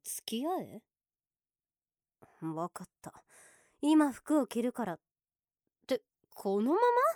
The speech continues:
このまま？あの大きな食堂にまで行けというのか？使用人もみんないるのに、この姿のまま、情けない生き恥をさらせというのか？このゲス。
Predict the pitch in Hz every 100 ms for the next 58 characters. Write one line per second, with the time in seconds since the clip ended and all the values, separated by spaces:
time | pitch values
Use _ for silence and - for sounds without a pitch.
0 | - - _ _ _ _ _ - - 359
1 | 349 349 339 311 330 523 _ _ _ _
2 | _ _ _ _ _ 269 311 320 302 -
3 | 339 302 269 233 - 233 269 262 269 269
4 | 240 180 220 330 320 269 208 175 156 160
5 | 359 - _ _ _ _ _ _ _ _
6 | _ _ _ _ - - 226 220 240 240
7 | 247 240 233 226 254 269 285 277 269 277
8 | 220 175 - _ _ - 285 302 311 -
9 | 320 320 269 202 196 185 247 226 - -
10 | _ _ 254 262 302 349 359 349 370 269
11 | 220 302 349 302 330 330 320 294 359 415
12 | 403 302 277 254 226 185 - - _ _
13 | _ _ _ _ _ _ - 233 175 165
14 | 160 - 208 - 196